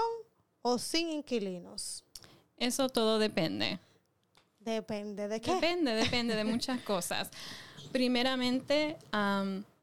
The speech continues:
Speaker 2: si usted va a vivir la propiedad o no. Si,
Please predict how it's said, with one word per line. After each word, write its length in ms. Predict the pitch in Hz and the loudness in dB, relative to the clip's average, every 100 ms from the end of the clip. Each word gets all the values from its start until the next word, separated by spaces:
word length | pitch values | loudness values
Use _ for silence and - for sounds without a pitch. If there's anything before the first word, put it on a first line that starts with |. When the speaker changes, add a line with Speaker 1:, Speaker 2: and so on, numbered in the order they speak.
| _ _ _ _ | _ _ _ _
Speaker 2:
si 180 | - 240 | -4 -2
usted 180 | 233 220 | 2 4
va 100 | 226 | 2
a 20 | |
vivir 240 | 226 226 | 2 0
la 120 | 226 220 | 0 0
propiedad 560 | 214 214 208 190 202 | 0 2 4 4 4
o 40 | 180 | 4
no. 320 | 160 156 202 | 2 2 0
Si, 280 | - 214 | 0 2